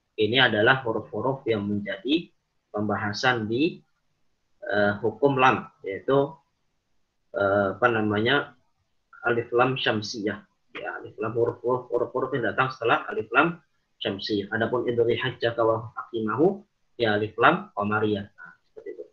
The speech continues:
Wasami'in adharanha qamriyah. Wasami'in adghamtaha syamsiyah.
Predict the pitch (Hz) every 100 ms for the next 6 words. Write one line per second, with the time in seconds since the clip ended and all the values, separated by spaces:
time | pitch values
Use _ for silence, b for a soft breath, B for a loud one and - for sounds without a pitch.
0 | _ _ _ _ B B - 123 202 202
1 | 190 170 156 156 147 110 110 131 143 151
2 | 135 127 151 143 151 147 135 156 139 135
3 | 151 - _ _ _ _ _ _ _ _
4 | 127 123 160 156 170 151 131 131 120 131
5 | 123 113 131 127 123 - 107 104 131 110
6 | 113 113